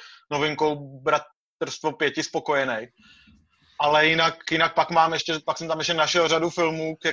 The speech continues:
kterým už, už mám jenom takový vágní vzpomínky, takže ty do-, doporučení nejsou úplně, nejsou úplně, eh, jako férový, ale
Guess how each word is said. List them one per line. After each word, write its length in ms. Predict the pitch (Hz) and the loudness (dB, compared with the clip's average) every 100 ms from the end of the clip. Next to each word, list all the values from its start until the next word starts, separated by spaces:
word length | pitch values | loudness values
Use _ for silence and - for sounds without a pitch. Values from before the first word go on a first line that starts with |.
| - | -2
kterým 340 | 175 165 160 160 | 0 2 2 -2
už, 100 | - 160 | -8 -10
už 120 | 160 | -4
mám 140 | 160 | -2
jenom 160 | 160 160 | 0 -2
takový 220 | 151 170 | -4 -2
vágní 380 | 147 151 151 170 | 2 2 2 -6
vzpomínky, 540 | - 165 160 160 156 | -2 -2 -2 -2 0
takže 240 | 151 135 147 - | 0 0 -4 -4
ty 120 | 160 | -4
do-, 100 | 151 | -2
doporučení 640 | 151 147 160 156 - 160 156 | -4 -4 -4 -4 -2 -2 -2
nejsou 340 | 147 - 165 | -4 -2 -4
úplně, 540 | 151 160 160 156 156 - - - - - | -2 -2 0 0 -2 -4 -14 -20 -20 -10
nejsou 300 | 143 165 160 | -8 -6 -6
úplně, 380 | 139 156 156 156 | -6 -4 -2 -2
eh, 1080 | 151 151 151 147 147 143 143 135 143 139 147 | -2 -4 -6 -8 -8 -6 -6 -8 -14 -10 -8
jako 220 | 135 160 | -6 -6
férový, 640 | - 151 156 156 175 175 | 0 4 4 2 2 4
ale 580 | 165 156 156 151 151 156 | 4 4 2 2 0 -2